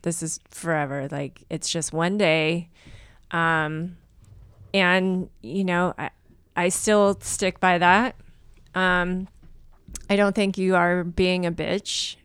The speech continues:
but I'm, I'm actually surprised. I, one of the things that caught me, I don't know why, reading this is that you, you've already booked your hair and makeup appointments for something that's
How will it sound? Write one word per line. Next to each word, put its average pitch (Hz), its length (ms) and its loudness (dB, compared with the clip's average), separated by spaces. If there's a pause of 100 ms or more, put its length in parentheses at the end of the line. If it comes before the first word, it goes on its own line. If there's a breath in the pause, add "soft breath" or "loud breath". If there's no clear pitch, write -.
(140)
but 170 300 2
I'm, 196 440 0
I'm 190 140 0
actually 196 380 0
surprised. 180 840 -2
I, 95 220 -4
one 185 240 -2
of 180 100 0
the 165 80 -2
things 180 300 0
that 175 180 -4 (160)
caught 170 240 -2
me, 180 120 -4
I 170 80 -2
don't 165 160 -6
know 175 140 -2
why, 175 380 0 (440 loud breath)
reading 185 520 -2
this 185 200 0
is 175 140 -10
that 165 160 -2
you, 175 360 -4 (120)
you've 170 280 -6
already 180 580 0 (360)
booked 170 280 -4
your 170 220 -2
hair 180 400 -2
and 170 140 -4
makeup 170 360 -6
appointments 180 540 -4
for 175 120 -4
something 175 380 -2
that's 165 220 -6